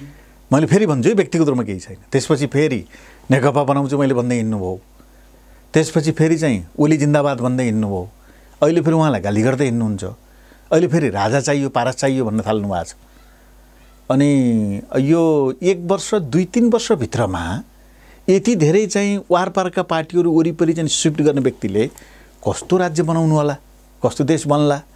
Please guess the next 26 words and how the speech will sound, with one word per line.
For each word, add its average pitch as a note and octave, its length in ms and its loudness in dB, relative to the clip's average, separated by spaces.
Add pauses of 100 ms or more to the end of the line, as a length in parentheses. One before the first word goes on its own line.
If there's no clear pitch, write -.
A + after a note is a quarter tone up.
(420)
अनि C3+ 120 2
हाम्रा A2+ 300 0
कतिपय, D3 520 -2 (500)
अ, A2 60 -2
बुजुर्ग A#2+ 380 0
भनेर B2 500 0
चाहिँ A2 840 -2 (200)
अगाडि C3+ 220 0
पछि B2+ 260 -4
गर्ने B2 200 0
साथीभाइहरू, G#2+ 800 -2 (300)
नागरिकहरू, G#2+ 640 -2 (540)
ठिक B2 160 0
छ, E3+ 60 0
दलहरूले C#3 460 2
चित्त C#3+ 240 -4
बुझेन C3+ 320 0
भने C3 180 -4
दल B2+ 260 0
खोले-, A2+ 320 -2
खोलेर A#2+ 320 0 (640)
आफ्नो C3 200 0
विचार B2 300 0
दृष्टिकोण A#2+ 340 -4
प्रष्ट A#2+ 320 -4
गरेर A2+ 480 0